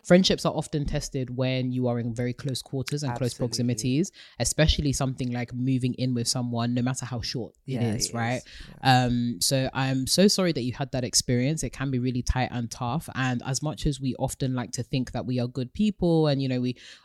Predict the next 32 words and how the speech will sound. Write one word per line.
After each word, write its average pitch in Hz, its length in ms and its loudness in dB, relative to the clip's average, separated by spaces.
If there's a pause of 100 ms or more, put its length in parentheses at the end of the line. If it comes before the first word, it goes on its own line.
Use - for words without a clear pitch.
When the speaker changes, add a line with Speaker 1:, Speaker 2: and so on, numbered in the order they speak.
Speaker 1:
uh, 127 160 4
hope 160 180 8
for 143 120 -4
the 135 80 0
best 143 520 2
and 131 360 -2 (100)
we 127 340 -2
hope 131 200 0 (120)
that 127 260 -4
when 131 260 -4
we 127 140 -2
are 135 260 -2 (300)
in 131 100 0
those 123 160 0
kind 127 160 -4
of 120 160 -4 (140)
circumstances 123 800 -4
that 117 100 -2
Speaker 2:
Mm. 113 60 -2
Speaker 1:
we'd 123 160 -2
behave 123 480 2
the 147 80 -2
best, 170 420 0 (160)
sometimes 131 480 0
that's 120 220 -6
not 117 180 -6
necessarily 123 520 -4
the 120 100 -8
case, 117 280 -6
and 117 160 -6
that's - 220 -6
okay. 117 420 -2